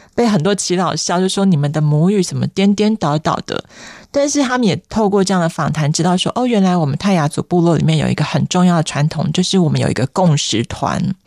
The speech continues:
那就是大家一起工作，一起吃饭。他们觉得，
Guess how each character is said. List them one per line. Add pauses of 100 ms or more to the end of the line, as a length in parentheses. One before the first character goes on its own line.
(520)
那
就
是
大
家
一
起
工
作，
一
起
吃
饭。 (380)
他
们
觉
得，